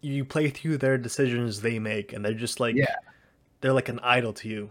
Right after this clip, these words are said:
Speaker 1: Like, you look up to them.
Speaker 2: And you're like, yeah, and you're like, "Would I be a good Batman?" Or, like, "Would I be a good Spider-Man?" Like, you kinda find out.
Speaker 1: Yeah. I mean, we, I,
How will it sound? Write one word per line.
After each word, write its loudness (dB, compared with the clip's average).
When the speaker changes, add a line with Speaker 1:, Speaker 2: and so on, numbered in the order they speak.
Speaker 1:
Like, -8
you -2
look -2
up -2
to -12
them. -8
Speaker 2:
And 4
you're 10
like, 12
yeah, 12
and 4
you're 6
like, 8
"Would 8
I 10
be 6
a 8
good 4
Batman?" 4
Or, -10
like, -8
"Would 2
I 4
be 4
a 4
good 0
Spider-Man?" 2
Like, -4
you -14
kinda -4
find -10
out. -8
Speaker 1:
Yeah. -8
I 8
mean, 12
we, 6
I, 2